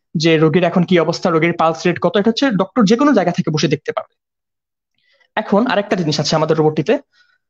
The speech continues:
suppose একটা জায়গায় দেখা গেল যে রোগীর অবস্থা খুব খারাপ, বা হচ্ছে রুমের মধ্যে আগুন লেগেছে,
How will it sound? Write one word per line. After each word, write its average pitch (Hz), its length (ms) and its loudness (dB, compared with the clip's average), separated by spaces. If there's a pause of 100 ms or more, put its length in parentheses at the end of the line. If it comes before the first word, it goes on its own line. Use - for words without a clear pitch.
(100)
suppose 233 460 2 (800)
একটা 196 220 0
জায়গায় 196 500 2 (120)
দেখা 185 200 0
গেল 208 200 4
যে 196 120 4
রোগীর 185 240 4
অবস্থা 185 260 -2
খুব 175 220 -2
খারাপ, 135 280 -4 (680)
বা 170 100 -2
হচ্ছে 190 360 0
রুমের 185 240 4
মধ্যে 202 480 2
আগুন 185 240 0
লেগেছে, 151 420 0